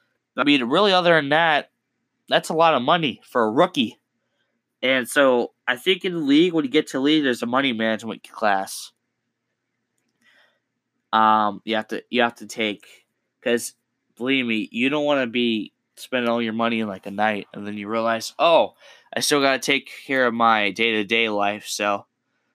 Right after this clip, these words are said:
I like how I'm talking about, like, financial stuff, and I'm not, <laughs> I'm not a financial banker at all.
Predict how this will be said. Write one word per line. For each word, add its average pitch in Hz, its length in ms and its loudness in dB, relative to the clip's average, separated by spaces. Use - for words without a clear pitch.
I 120 80 0
like 139 200 0
how 135 160 2
I'm 117 160 0
talking 113 360 0
about, 110 300 2
like, 104 240 -6
financial 104 480 -4
stuff, 98 400 -8
and 98 100 -12
I'm 98 140 -10
not, 98 320 -6
<laughs> - 140 -10
I'm 151 160 2
not 123 200 4
a 104 60 -2
financial 104 440 -2
banker 95 380 -10
at 95 140 -12
all. 107 420 0